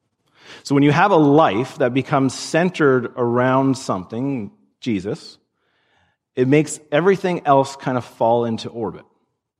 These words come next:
And so Jesus, as he's in this moment, says, you know, "You've got a lot of things to worry about,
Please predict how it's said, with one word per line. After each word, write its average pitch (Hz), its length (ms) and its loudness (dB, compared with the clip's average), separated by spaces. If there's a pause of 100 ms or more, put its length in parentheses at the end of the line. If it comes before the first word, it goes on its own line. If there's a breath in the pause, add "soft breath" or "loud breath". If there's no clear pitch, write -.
(880 soft breath)
And 131 120 -4
so 147 140 4
Jesus, 185 680 0 (800)
as 143 140 0
he's 139 160 0 (120)
in 196 240 2
this 180 220 0
moment, 147 640 -2 (1160)
says, 131 280 0
you 135 140 0
know, 135 80 0
"You've 127 140 -2
got 127 180 2
a 131 100 -2
lot 156 300 2
of 180 100 -4
things 160 320 -2
to 135 100 -14
worry 143 340 2
about, 73 360 -10